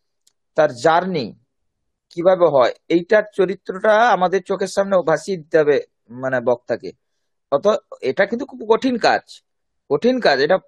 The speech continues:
এটা কোনো বইতে লেখা নেই এরকম। কিন্তু আমরা, আমরা আমাদের আশা বা আমাদের, কি বলবো, মানে, আকাঙ্ক্ষা যে আমরা এই জায়গাটা শেখার চেষ্টা করব। যারা medicine বা আমরা আলোচনা করব, এই জায়গাটা যদি কেউ ধরে দেখো উপকার হবে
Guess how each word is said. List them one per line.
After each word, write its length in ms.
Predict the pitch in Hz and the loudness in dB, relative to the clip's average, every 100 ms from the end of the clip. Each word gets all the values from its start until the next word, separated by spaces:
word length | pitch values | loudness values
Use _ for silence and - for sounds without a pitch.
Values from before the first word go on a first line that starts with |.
| - | -4
এটা 160 | 165 185 | 0 0
কোনো 260 | - 202 | 0 -2
বইতে 320 | 190 185 185 208 | 2 2 2 2
লেখা 220 | 190 196 | 0 -2
নেই 180 | 170 147 | 2 2
এরকম। 260 | 123 101 - _ | 0 -6 -14 _
কিন্তু 220 | - 143 185 | -16 -6 -4
আমরা, 340 | 170 185 196 - _ _ _ _ _ - | 2 2 2 -2 _ _ _ _ _ -8
আমরা 340 | 143 156 147 | -2 2 4
আমাদের 280 | 139 160 160 | 4 2 2
আশা 520 | - - 190 143 147 - _ _ _ _ _ _ | 2 0 0 0 0 -6 _ _ _ _ _ _
বা 120 | 120 123 | -2 0
আমাদের, 300 | 139 143 139 | 0 -4 -6
কি 140 | 160 | -8
বলবো, 420 | 131 131 127 160 - | -6 -6 -4 -6 -8
মানে, 320 | 131 120 117 | -12 -10 -8
আকাঙ্ক্ষা 520 | - 131 185 170 147 139 | -4 -2 -2 -2 -2 -2
যে 260 | 151 147 | -2 -2
আমরা 220 | 135 151 147 | 0 0 0
এই 200 | 160 156 | -2 0
জায়গাটা 300 | 160 165 175 | 0 0 -6
শেখার 340 | - - 160 | -10 -4 -4
চেষ্টা 340 | - 139 - | -4 -12 -10
করব। 280 | 113 113 117 - _ _ _ _ _ _ _ | -10 -8 -12 -16 _ _ _ _ _ _ _
যারা 580 | 147 151 165 175 190 185 _ _ _ _ _ - | 2 4 4 4 2 0 _ _ _ _ _ -10
medicine 420 | 147 151 - 180 | -8 -8 -10 -6
বা 160 | 165 156 | 0 2
আমরা 200 | 151 151 | 2 0
আলোচনা 400 | 143 151 165 165 | 2 0 -2 -6
করব, 460 | 160 147 143 190 - | -4 -4 -2 -4 -6
এই 140 | - 165 | -8 -2
জায়গাটা 280 | 175 185 190 | 0 0 -2
যদি 160 | 196 | -8
কেউ 140 | 196 175 | -8 -6
ধরে 280 | 143 160 | -4 -2
দেখো 240 | 180 185 196 | -4 -6 -10
উপকার 420 | 151 160 151 127 | -8 -2 0 0
হবে 180 | 107 | -4